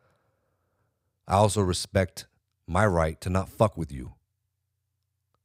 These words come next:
because we don't agree. And there could be a lot of things, look, look,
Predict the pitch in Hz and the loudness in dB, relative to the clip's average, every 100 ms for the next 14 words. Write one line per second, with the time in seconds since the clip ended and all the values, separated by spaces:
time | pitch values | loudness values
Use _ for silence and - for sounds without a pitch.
0 | _ _ _ _ _ _ _ - 90 98 | _ _ _ _ _ _ _ -8 -2 0
1 | 82 76 90 98 95 80 76 85 65 58 | 0 0 2 4 4 0 0 0 -2 -10
2 | _ _ _ _ _ _ _ _ _ _ | _ _ _ _ _ _ _ _ _ _
3 | _ _ _ _ _ _ _ _ - 90 | _ _ _ _ _ _ _ _ -6 -2
4 | 113 127 110 85 90 101 104 - 123 104 | 0 2 2 2 2 2 2 0 0 0
5 | 87 90 82 101 78 | 0 -4 -6 -6 -8